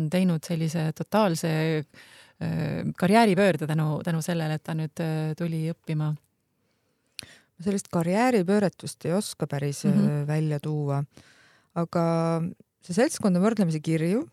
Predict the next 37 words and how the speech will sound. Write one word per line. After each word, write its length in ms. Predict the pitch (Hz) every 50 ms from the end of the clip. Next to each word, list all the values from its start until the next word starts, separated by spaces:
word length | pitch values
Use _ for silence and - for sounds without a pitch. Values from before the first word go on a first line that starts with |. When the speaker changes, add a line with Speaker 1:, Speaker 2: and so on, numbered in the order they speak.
| _ _ - -
Speaker 2:
et 140 | - 170 -
seal 180 | - 190 180 190
on 120 | 196 185 180
neid, 200 | 185 185 - _
kes, 340 | - - - - - - 170
äh, 120 | 160 160 151 - - _
juba 300 | 170 170 160 - 156 170
õppima 320 | 170 - - 170 147 143 -
tulles 400 | 151 151 156 175 208 233 - 220
olid 240 | 220 214 214 214 -
kuskil 360 | - 202 - - - 190 180
valdkonnas 560 | 185 190 185 - - 190 180 180 180 - -
tööl. 340 | - 180 180 175 170 165 165 151 - _ _ _ _ - - - - _ _ _ _ _ _ _ 180
Äh, 240 | 170 165 165 160 160
on 200 | 160 175 185 185
neid, 260 | 185 190 190 185 -
kes 220 | - 165 - -
on 100 | 180 160
õpingute 480 | 170 170 - - 160 151 151 - - -
ajal 300 | 143 151 180 202 220 226
leidnud 340 | 226 226 233 233 226 220 208 220
endale 360 | 220 208 202 208 202 196 190
töökoha 500 | 190 196 190 185 - - 185 175 180 180
valdkonnas 720 | 175 175 175 - - - - 170 170 170 165 160 - - - - _ _ _ _ _ _ _ _ _ _ _
ja 200 | - 170 170 175
on 120 | 175 175
neid 220 | 175 180 185 180 -
ka, 120 | - 180 170
kes 280 | - 180 - - - 180
on, 200 | 170 170 170 170
äh, 680 | 170 165 160 160 160 160 160 160 160 165 170 165 170 -
natukene 800 | - 160 175 185 - 180 - - 165 160 160 160 156 156 156 151 151 - _ -
võib-olla 280 | 156 156 147 151 156 -
kõrval 460 | - 180 190 220 233 269 302 320 - - - _ _ _ _ _
sellest 340 | - - 202 202 185 - -
valdkonnast, 600 | 190 190 - - - 180 175 175 160 - - 170
aga 540 | 165 - - 160 160 160 160 156 156 156